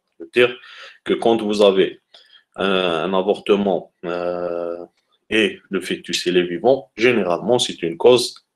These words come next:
mécanique. Contrairement à un œuf mort où la cause, elle est beaucoup plus chromosomique ou bien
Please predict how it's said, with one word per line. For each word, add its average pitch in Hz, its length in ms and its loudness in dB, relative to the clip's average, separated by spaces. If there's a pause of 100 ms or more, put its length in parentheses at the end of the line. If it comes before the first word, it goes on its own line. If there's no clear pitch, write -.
(120)
mécanique. - 840 -2 (540)
Contrairement 107 800 4 (260)
à 104 140 2
un 92 160 -2
œuf 82 180 -6
mort 113 420 0
où 123 380 0
la 85 120 -2
cause, 113 300 4
elle 95 140 0
est 101 60 -2
beaucoup 104 300 -4
plus 117 320 -4
chromosomique 98 800 -4
ou 87 80 -2
bien 117 360 0